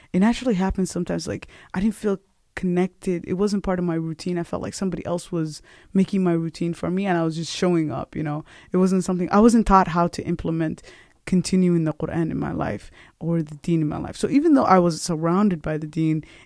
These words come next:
it never was something that was initiated by me. You know what I'm saying? So then after I gr-, like, uh, became a college student, when you are in this space of, like, that's very devoid of God, and, uh, a lot of times you have all these expectations of yourself, and expect,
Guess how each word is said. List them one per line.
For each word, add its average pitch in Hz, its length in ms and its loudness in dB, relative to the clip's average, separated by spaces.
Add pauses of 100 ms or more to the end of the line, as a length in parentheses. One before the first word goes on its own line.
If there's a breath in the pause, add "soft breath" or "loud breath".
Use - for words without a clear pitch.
it 175 80 0
never 180 560 0 (180)
was 165 260 0
something 170 440 -2
that 160 100 -2
was 151 160 -6
initiated 160 600 -6
by 143 140 -8
me. - 520 -6
You 160 100 -6
know 160 80 -4
what 147 60 -8
I'm - 80 -12
saying? 175 360 -4 (320 soft breath)
So - 220 2
then 190 380 0
after 214 340 -4
I 185 100 -2
gr-, 160 180 -8 (100)
like, 160 480 -4
uh, 160 100 -4
became 175 300 -4
a - 20 -2
college 175 400 -2
student, 151 540 -8 (260 soft breath)
when 180 180 0
you 196 120 0
are 214 120 0
in 170 100 -2
this 156 120 -2
space - 380 -6
of, 160 80 -14
like, 151 180 -8
that's 156 160 -4
very 190 320 -2
devoid 156 540 -4
of 147 160 -14
God, 147 320 -4
and, 82 200 -8 (440 soft breath)
uh, 160 280 -2
a 95 60 -2
lot 180 200 0
of 180 60 -4
times 165 240 -2
you 165 80 -4
have 156 120 -4
all 160 120 0
these 160 200 -4
expectations 156 800 -4
of 151 120 -4
yourself, 160 640 -4
and 156 220 -8
expect, - 360 -10